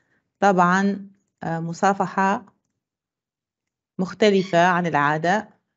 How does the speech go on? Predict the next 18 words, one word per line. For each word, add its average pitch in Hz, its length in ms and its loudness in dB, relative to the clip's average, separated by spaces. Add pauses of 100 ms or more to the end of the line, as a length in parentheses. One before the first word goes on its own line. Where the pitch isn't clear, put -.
(260)
في 185 260 -4
تقديم، 185 800 -4 (600)
آه، 151 540 -4 (140)
تطبيقة 185 440 0
Cospaces 190 760 -2
إي 180 180 2
دي 160 360 0
يو، 180 300 0 (1080)
آه، 151 580 -4 (500)
كطبعا 196 920 4
أمباسادور 185 680 0 (920)
من 165 300 -4
بين، 185 760 -2
آه، 165 500 -4
اثنين 208 640 -2
أمباسادور 180 500 0
في 175 160 -4
تونس 170 640 -6